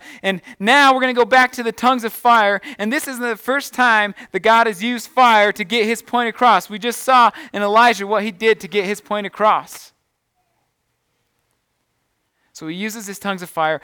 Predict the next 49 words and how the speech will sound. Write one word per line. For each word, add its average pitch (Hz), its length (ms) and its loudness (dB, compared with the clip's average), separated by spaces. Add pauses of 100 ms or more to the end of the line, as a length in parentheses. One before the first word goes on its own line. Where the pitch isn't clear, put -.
(160)
and 170 120 -6
they 170 140 -2
all 190 460 4
begin 170 320 -10
speaking 170 380 -16
in 156 100 -10
tongues 170 340 -6
and 151 80 -14
speaking 190 360 -12
in 175 80 -6
all 170 180 0
their 170 160 -2
own 170 160 -6
languages. 170 480 -8 (180)
And 180 140 -6
it 180 60 -10
says 220 260 -4
here 208 180 -2
that 175 160 -14
they 175 240 -6 (240)
came 202 260 -8
together, 165 440 -6
all 160 160 -2
the 202 40 -10
people 190 280 -14
there. 135 340 -4 (600)
So, 170 120 -14
like, 160 200 -6
imagine 180 340 -8
all 185 60 -4
these 175 100 -8
people, 170 240 -14
arts 156 240 -4
festival, 131 580 -12 (240)
and 147 160 -12
we 160 120 -6
all 151 160 0
start 139 340 -6
babbling 147 420 -4
on, 139 320 -4
and 139 160 -12
all 139 140 -4
these 175 140 -10
people 180 240 -12
come 190 200 -4
together, 170 600 0 (1200)
and 143 80 -12
they're 156 140 -8
amazed. 147 800 -8